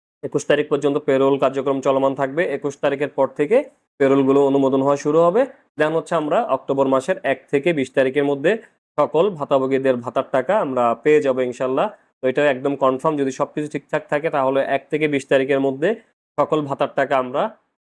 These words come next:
আহ, পেয়ে যাব যার যার মোবাইলে চলে যাবে ইনশাল্লাহ। তো এই হলো আজকের আপডেট। যদি এই ধরনের ভিডিও আপনারা আরও পেতে চান বা এই ধরনের ভাতা সংক্রান্ত আপডেট আপনারা পেতে চান, সেক্ষেত্রে হচ্ছে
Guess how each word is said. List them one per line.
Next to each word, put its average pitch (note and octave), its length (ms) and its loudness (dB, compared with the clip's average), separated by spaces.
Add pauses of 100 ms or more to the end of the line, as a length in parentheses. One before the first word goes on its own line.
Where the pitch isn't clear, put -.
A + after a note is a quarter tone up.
আহ, A#2+ 300 0
পেয়ে D#3 180 4
যাব C3 260 0
যার B2+ 180 0
যার B2 160 0
মোবাইলে B2+ 500 0 (120)
চলে C#3 200 2
যাবে B2 260 2
ইনশাল্লাহ। B2+ 480 -4 (640)
তো C3 280 0
এই F3 160 4
হলো E3+ 220 2
আজকের C#3+ 360 0
আপডেট। C3+ 360 -2
যদি C3+ 300 -4
এই C#3+ 120 -2
ধরনের D#3 340 0
ভিডিও C3+ 260 2
আপনারা C3 360 0
আরও B2+ 120 0
পেতে D3+ 300 -2
চান D#3 220 -2
বা B2+ 100 2
এই B2+ 60 2
ধরনের C3+ 360 0
ভাতা B2+ 280 -2
সংক্রান্ত C3 460 -2
আপডেট C3 280 0
আপনারা C3 260 -2
পেতে D#3 280 0
চান, F3+ 200 0
সেক্ষেত্রে C#3 420 -4
হচ্ছে D#3 320 -2